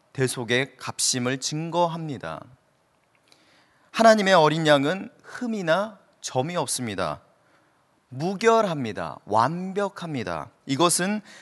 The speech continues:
제물로 드려지는 모든 짐승들, 특히 유월절 어린 양에게 요구되는 것입니다. 또한 하나님의 구속은 하나님의 언약에 기초합니다. 여러분, 시편 삼십사 편 말씀이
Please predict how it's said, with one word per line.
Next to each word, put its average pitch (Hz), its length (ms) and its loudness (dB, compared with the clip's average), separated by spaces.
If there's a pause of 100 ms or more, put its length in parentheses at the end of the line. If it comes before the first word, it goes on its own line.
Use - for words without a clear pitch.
(120)
제물로 180 520 4
드려지는 151 560 0
모든 165 420 0
짐승들, 135 640 -6
특히 190 540 -8 (460)
유월절 175 720 2
어린 135 360 0
양에게 135 580 -2
요구되는 107 560 -8
것입니다. 90 600 -16 (1400)
또한 190 200 8
하나님의 226 440 2
구속은 160 580 -4 (200)
하나님의 208 760 -2 (380)
언약에 202 520 0
기초합니다. 107 840 -6 (880)
여러분, 131 180 -2
시편 214 500 -2
삼십사 220 580 -6 (140)
편 202 240 -8
말씀이 110 800 -6